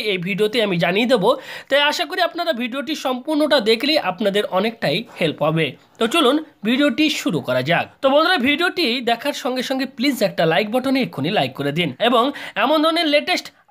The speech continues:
আপডেটগুলি প্রত্যেকদিন পাওয়ার জন্য অবশ্যই আমাদের চ্যানেলটিকে সাবস্ক্রাইব করে আমাদের সঙ্গে থাকবেন। তার আগে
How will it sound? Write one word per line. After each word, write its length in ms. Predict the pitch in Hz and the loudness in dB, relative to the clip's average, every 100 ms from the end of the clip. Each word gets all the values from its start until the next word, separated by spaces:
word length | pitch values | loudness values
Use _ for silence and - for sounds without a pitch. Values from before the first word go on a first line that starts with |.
| 196 | -4
আপডেটগুলি 480 | 240 240 277 214 220 247 | -2 -2 -6 -6 -8 -8
প্রত্যেকদিন 460 | 220 208 220 208 233 226 | -10 -8 -10 -8 -6 2
পাওয়ার 220 | 226 254 254 | 2 2 0
জন্য 160 | 269 320 185 | 2 2 2
অবশ্যই 300 | 190 175 220 | 0 0 0
আমাদের 200 | 196 185 175 | 0 -2 -2
চ্যানেলটিকে 440 | 160 160 170 196 185 | -2 -2 -4 -6 -2
সাবস্ক্রাইব 400 | 214 214 262 254 - | -4 -2 -2 -2 -2
করে 160 | 254 277 - - 160 | -2 -4 -8 -8 -2
আমাদের 260 | 170 147 165 | -2 -2 -4
সঙ্গে 220 | 202 135 127 | -4 -4 -4
থাকবেন। 260 | 135 139 151 - | -4 -2 -4 -2
তার 120 | 202 | 0
আগে 100 | 285 | 2